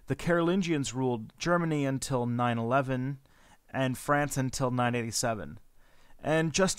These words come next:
to put all the historical people at chess, Charles Martel was not in charge of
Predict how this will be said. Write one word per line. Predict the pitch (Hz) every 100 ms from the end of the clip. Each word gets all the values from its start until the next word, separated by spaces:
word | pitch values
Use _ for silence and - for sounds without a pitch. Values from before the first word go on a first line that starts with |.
| -
to | 175
put | - 175
all | 156 151
the | 151
historical | 139 135 147 135 135
people | 139 131 120
at |
chess, | 127 131
Charles | - - 147 139 135
Martel | 131 - 131 123
was | 123 113
not | 120 117
in | 120
charge | - 113 107 110
of | 107